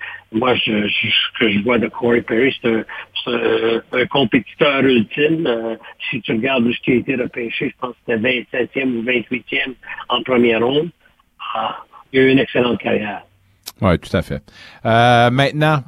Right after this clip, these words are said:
Speaker 2: pour, euh, terminer, euh, dans les équipes que tu vas surveiller de plus près, puis certainement qui s'est amélioré, l'instant d'une signature, les Red Wings de Détroit et l'arrivée de Patrick Kane. Comment vois-tu ce nouveau mariage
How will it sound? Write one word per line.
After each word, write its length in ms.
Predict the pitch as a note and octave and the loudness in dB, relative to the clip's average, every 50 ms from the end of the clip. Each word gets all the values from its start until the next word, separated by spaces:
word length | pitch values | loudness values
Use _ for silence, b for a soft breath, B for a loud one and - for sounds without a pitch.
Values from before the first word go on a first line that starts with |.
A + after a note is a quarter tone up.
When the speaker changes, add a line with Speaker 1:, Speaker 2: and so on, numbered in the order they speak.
| - - | -6 -4
Speaker 2:
pour, 260 | C3 C3 B2+ B2+ B2+ | -2 0 2 4 4
euh, 120 | B2 A#2+ | 4 4
terminer, 720 | - - D#3 D3 C3+ C#3+ C#3 C3+ B2+ C3 C#3+ D3+ D#3 D#3 - | 2 2 2 2 2 2 0 0 0 0 0 0 0 0 0
euh, 160 | - A2 A2 G#2+ | 0 0 0 2
dans 160 | A#2+ C3 C3+ | 2 2 2
les 240 | C#3 C#3 B2+ A#2+ D#3 | 4 2 4 2 0
équipes 320 | C#3+ B2+ F3+ F#3+ F3+ - | 0 0 0 -2 -2 0
que 120 | - D3 | -2 -2
tu 220 | C3 - - - C3 | -2 -2 -4 -6 -2
vas 160 | C3 C#3+ C#3+ | 0 0 0
surveiller 760 | C3+ - - E3+ D3 C#3+ C#3 C#3 C#3+ C3+ B2+ C3 C#3+ D#3 D#3+ | 0 0 0 0 0 2 2 4 4 4 4 4 2 2 2
de 100 | C3+ B2 | 2 0
plus 240 | A2 - - C3 B2 | -2 -2 -2 -4 0
près, 240 | G#2+ C3 C3 D#3+ D#3+ | 0 2 2 2 0
puis 140 | - - - | 0 -4 -4
certainement 540 | - D3+ D3 - D#3 C#3+ C#3+ D3+ E3+ F3 | -2 -2 -2 0 0 0 0 0 -2 -2
qui 100 | E3 - | -2 -6
s'est 180 | - - C3 - | -8 -8 -4 -2
amélioré, 640 | C#3+ C#3+ D3+ D3 C#3+ C#3 C3 B2+ B2+ C#3 D#3+ E3+ D#3+ B B B B B B B B B B | -2 0 2 2 4 6 6 4 4 4 2 2 0 B B B B B B B B B B
l'instant 460 | - C#3+ E3 E3 E3 - - G3+ G3+ | 2 4 4 4 4 4 2 2 2
d'une 160 | E3+ D#3+ D#3+ | 2 2 2
signature, 840 | D3 - - D#3+ D#3 D#3 D3 C#3 - - E3+ E3+ E3+ D#3+ C#3+ A#2 F2 - - - - | 0 0 -2 0 2 2 2 2 0 2 2 4 4 4 2 0 -2 -4 -8 -6 0
les 400 | B2 C3+ C#3+ D3 D3+ D#3 D3+ - | 2 4 6 6 6 6 6 4
Red 260 | D3 E3 F3 F3 D#3+ | 4 4 4 4 4
Wings 400 | E3 F3+ F#3+ G3 F#3+ F3+ C#3+ A#2 | 4 4 4 4 2 0 0 2
de 100 | C#3 C#3 | 2 2
Détroit 600 | C3 B2 D3+ D3 C#3 - C3+ C#3+ D#3 D#3+ E3 E3+ - | 2 4 2 2 2 0 0 2 4 4 4 4 4
et 120 | - C#3 C#3 | 4 2 4
l'arrivée 460 | C#3 D3+ D3 C#3 C3+ C3+ C3+ D#3+ F3 | 4 4 4 2 0 0 2 2 2
de 140 | D#3 C#3 B2+ | 2 0 -2
Patrick 560 | - - C#3+ D3 D3+ D3 - - C#3 - - | 0 2 2 2 2 0 0 -2 -2 -2 -2
Kane. 440 | - - D3+ D#3 D#3 D3 C3+ A2 F2+ B B B B B B B | -2 0 2 2 2 2 0 -2 -4 B B B B B B B
Comment 340 | - E3+ E3 E3+ F#3+ G#3 G#3 | 0 2 4 4 4 4 4
vois-tu 440 | E3 D#3+ F3 D#3 C#3+ - - G#3 A3+ | 4 4 4 2 2 0 -2 0 0
ce 160 | E3 - E3 | 2 2 4
nouveau 320 | D3+ D#3+ E3+ D3 E3+ G3 F3+ | 4 4 4 6 4 4 4
mariage 720 | E3+ D3 B2 B2+ C3 D3 E3 E3+ E3 C#3+ A#2+ G#2 - - | 4 2 4 4 4 6 6 6 6 4 4 2 0 -6